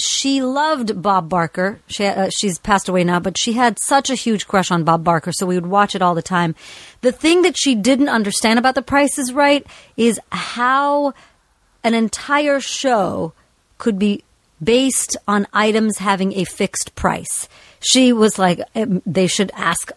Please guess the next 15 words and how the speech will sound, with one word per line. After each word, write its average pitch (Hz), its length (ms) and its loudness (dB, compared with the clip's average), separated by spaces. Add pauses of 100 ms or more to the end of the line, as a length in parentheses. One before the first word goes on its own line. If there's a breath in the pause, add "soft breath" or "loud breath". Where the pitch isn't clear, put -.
(140)
you 175 140 0
know, 165 140 -2
a - 20 -4
lot 202 280 0
less 214 300 0
for 196 140 -4
the 180 100 0
soap. 226 520 0
I 185 100 0
mean, 180 640 -2
laundry 220 460 2
detergent 302 500 -2
for 226 120 -8
that." 254 220 0 (580 loud breath)
So, 285 360 0